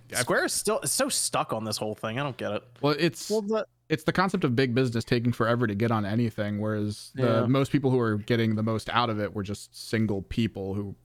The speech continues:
Speaker 1: quickly threw something together and threw it on the internet, and that was it.
Speaker 2: Mm, yeah, well,
Speaker 1: Well,
Speaker 2: that too, yeah. Needs
Speaker 3: so
Speaker 2: utility like that.
Speaker 3: somebody scanned a bunch of wallets and found out that, like,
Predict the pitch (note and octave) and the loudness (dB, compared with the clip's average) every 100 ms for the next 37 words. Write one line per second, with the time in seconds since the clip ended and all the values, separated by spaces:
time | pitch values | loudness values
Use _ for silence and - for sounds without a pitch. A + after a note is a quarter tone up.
0 | _ _ - A#2 G#2+ G2 A2 G#2 A2 G#2 | _ _ -2 0 0 -2 0 0 0 0
1 | G#2+ G2 G#2+ G#2 G2 - G#2+ G#2 G2+ G2+ | 0 2 2 2 0 0 2 2 2 2
2 | G#2 G#2 G#2 G#2 - A#2 A#2 A#2 A#2+ A#2 | 2 0 0 -2 -4 -4 -2 0 2 0
3 | - - C3+ C3 C3 B2+ A#2+ - G3+ F3 | -4 -20 -14 -12 -10 -12 -14 -6 0 2
4 | E3 C#3 - A2 G2+ G2 G2 C3+ C#3+ A2+ | 2 0 -2 -6 -6 -8 -8 -6 -4 -2
5 | - G3+ G2+ G2+ G#2 G#2+ G#2 F#3+ G#3+ A#3 | -2 -2 -2 -6 -6 -6 -4 -2 0 2
6 | D#3+ - - E3 E3+ F3 D3 C3+ D3 C3+ | 0 -2 -2 0 0 0 0 0 -2 -4
7 | A#2 B2+ D3 C3 B2 - B2+ A#2+ B2 B2+ | 0 0 2 0 -2 -4 -2 0 0 0
8 | B2 A#2 A#2+ - A#2 A2 | 0 -2 -4 -6 -6 -6